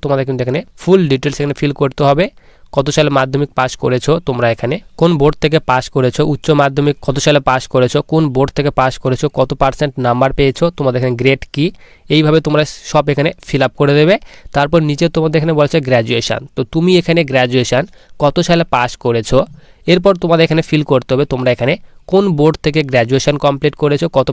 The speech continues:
পার্সেন্ট নাম্বার পেয়েছো, গ্রেড কী। তোমরা যদি এখানে তোমাদের পোস্ট গ্র্যাজুয়েট কমপ্লিট করা থাকে তাহলে তোমরা এখানে ফিল আপ করে দেবে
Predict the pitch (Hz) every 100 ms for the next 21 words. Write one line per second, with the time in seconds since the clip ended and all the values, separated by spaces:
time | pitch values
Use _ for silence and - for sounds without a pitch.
0 | 131 127 139 127 117 120 135 147 147 -
1 | 175 127 127 113 - 180 - - - -
2 | - 170 180 170 180 165 170 175 143 135
3 | 175 - - - 180 202 - - 135 135
4 | 131 143 - 131 143 - 135 127 127 151
5 | 131 127 127 127 123 131 175 - - 156
6 | 160 - 131 131 139